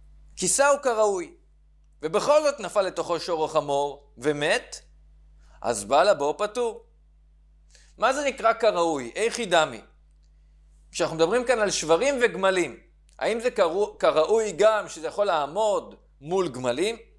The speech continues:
אי לימה כראוי לשברים וכראוי לגמלים,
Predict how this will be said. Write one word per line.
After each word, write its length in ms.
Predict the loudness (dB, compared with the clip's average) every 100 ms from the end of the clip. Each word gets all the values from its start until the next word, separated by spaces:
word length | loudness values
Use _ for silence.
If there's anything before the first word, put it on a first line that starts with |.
| _ _ _ _ _ -20 -20 -20 -20 -20 -4
אי 140 | -2
לימה 560 | 2 4 4 4 2 2
כראוי 460 | 0 2 2 0
לשברים 480 | -4 -4 -2 -2 -2
וכראוי 460 | -4 -2 2 2 2
לגמלים, 520 | -2 -2 -2 0 -2